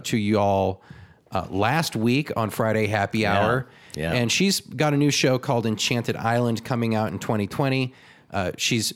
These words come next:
Speaker 1: this is all about the island of Puerto Rico, a really interesting enclave of the American shoreline. Um,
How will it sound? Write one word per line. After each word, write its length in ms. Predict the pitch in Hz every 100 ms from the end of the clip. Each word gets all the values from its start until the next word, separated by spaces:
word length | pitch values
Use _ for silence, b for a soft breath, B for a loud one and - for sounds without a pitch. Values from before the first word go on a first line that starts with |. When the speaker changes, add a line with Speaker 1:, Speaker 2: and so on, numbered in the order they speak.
| -
Speaker 1:
this 200 | 156 185
is 140 | 151
all 280 | - 135 131
about 380 | 113 113 107 98
the 140 | 110
island 320 | 110 110 107 95
of 100 | -
Puerto 240 | 110 92
Rico, 440 | 98 95 95 92 -
a 80 |
really 640 | 101 127 180 196 160 127 117
interesting 800 | 117 110 110 101 98 - 104 -
enclave 680 | 98 104 101 - 104 95 92
of 100 | 92
the 100 | 98
American 480 | 98 98 98 101
shoreline. 720 | 98 - 107 101 98 95 95 95 B B B B -
Um, 460 | 104 98 92 92